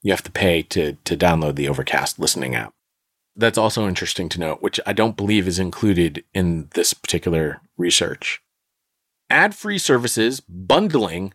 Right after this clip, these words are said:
is most likely to motivate non-subscribers to check out paid platforms. So I find this extremely interesting. If the service was bundled with other streaming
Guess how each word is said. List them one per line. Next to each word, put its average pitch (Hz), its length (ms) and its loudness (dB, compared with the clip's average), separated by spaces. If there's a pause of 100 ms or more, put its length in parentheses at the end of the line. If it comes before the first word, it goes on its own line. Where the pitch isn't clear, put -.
(140)
is 113 160 0
most 135 300 2
likely 120 300 -2
to 123 80 -4
motivate 120 640 2
non-subscribers 104 920 0
to - 120 -6
check - 240 -4
out 90 280 2
paid 85 340 -6
platforms. - 760 0 (560)
So 104 560 4 (1000)
I 139 120 2
find 131 320 0
this 208 380 -2
extremely 90 500 0
interesting. 80 500 -10 (200)
If 214 260 0
the 202 120 4
service 143 520 0
was 113 160 2
bundled 98 640 0 (420)
with 117 220 4
other 107 240 2
streaming 165 540 0